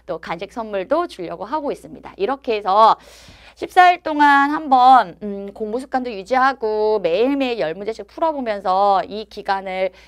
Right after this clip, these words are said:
같이 극복하고 힘내서 견뎠으면 좋겠습니다. 그런 의미에서 이렇게 이벤트를 준비해봤고요.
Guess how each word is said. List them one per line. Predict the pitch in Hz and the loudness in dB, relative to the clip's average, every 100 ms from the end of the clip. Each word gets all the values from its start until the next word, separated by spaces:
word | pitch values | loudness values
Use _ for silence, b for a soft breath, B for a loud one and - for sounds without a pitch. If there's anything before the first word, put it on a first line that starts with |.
| - | -20
같이 | - 196 - | -18 -16 -12
극복하고 | 196 214 - 262 - 196 269 254 - b | -12 -12 -8 -8 -2 0 4 4 4 b
힘내서 | _ 381 381 285 240 | _ -6 -4 0 0
견뎠으면 | 220 190 180 220 220 196 | 0 -4 -8 -8 -10 -16
좋겠습니다. | 165 185 - 170 151 139 135 | -14 -14 -14 -14 -14 -14 -14
그런 | - 233 269 | -6 -2 0
의미에서 | 185 220 285 302 214 170 180 214 | -2 -4 -2 -2 -4 -2 -2 -2
이렇게 | 180 - | -4 -12
이벤트를 | 160 160 202 214 202 | -12 -12 -12 -12 -14
준비해봤고요. | 196 180 175 208 180 - 208 285 285 | -14 -16 -10 -10 -10 -10 -4 0 0